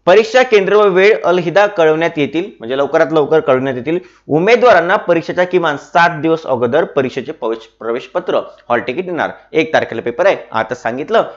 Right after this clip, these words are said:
बावीस तेवीस तारखेपर्यंत तुमचं हॉल तिकीट या वेबसाईटवरती येऊन जाणार आहे. आणखी काय, आता काय कर, अ, विद्यार्थ्यांचं हॉल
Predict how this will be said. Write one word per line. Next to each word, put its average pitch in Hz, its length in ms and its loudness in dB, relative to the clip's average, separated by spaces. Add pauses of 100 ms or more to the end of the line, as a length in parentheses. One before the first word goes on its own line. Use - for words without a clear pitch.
बावीस 131 340 0
तेवीस 127 220 -6
तारखेपर्यंत 107 460 -4
तुमचं 113 220 -10
हॉल 101 140 -6
तिकीट 104 300 -10 (260)
या 175 260 2
वेबसाईटवरती 147 840 -2 (100)
येऊन 143 600 -2
जाणार 120 440 -2
आहे. 98 200 -8 (400)
आणखी 185 340 -2
काय, 190 280 2
आता 95 400 -2
काय 160 180 0
कर, 151 340 -4
अ, 123 100 2
विद्यार्थ्यांचं 143 580 -2
हॉल 139 180 0